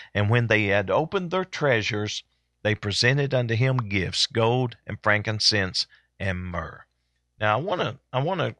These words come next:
kind of, um, just stop there and, and end our lesson today.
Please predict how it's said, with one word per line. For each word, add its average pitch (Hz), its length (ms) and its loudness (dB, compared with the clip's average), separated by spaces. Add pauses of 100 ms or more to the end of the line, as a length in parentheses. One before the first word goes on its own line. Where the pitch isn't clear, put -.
(120)
kind 135 220 -2
of, 101 160 -6 (180)
um, 90 420 -14 (340)
just 113 240 -8 (120)
stop - 560 -4
there 104 320 -2
and, 92 260 -10
and 95 220 -6
end 120 260 0
our 107 220 -2
lesson 110 440 0
today. 92 440 -6